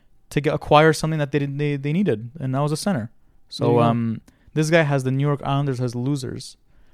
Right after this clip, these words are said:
Speaker 1: because he doesn't believe Romanov is worth,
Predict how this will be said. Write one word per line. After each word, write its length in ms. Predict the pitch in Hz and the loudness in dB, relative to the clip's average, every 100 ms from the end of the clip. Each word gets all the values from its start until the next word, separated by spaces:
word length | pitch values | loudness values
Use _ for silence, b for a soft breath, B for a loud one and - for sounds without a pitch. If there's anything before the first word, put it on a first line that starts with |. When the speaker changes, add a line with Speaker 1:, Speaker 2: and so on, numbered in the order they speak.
| _ _ | _ _
Speaker 1:
because 280 | 135 135 123 | -6 -2 -2
he 60 | 131 | 0
doesn't 260 | 135 139 | 0 0
believe 680 | 127 123 127 131 123 120 - - - - | 0 2 2 0 -4 -10 -16 -20 -18 -8
Romanov 500 | 131 127 127 123 120 | -2 0 2 2 0
is 140 | 120 113 | -2 -2
worth, 560 | 110 120 117 - - | 0 0 0 -6 -20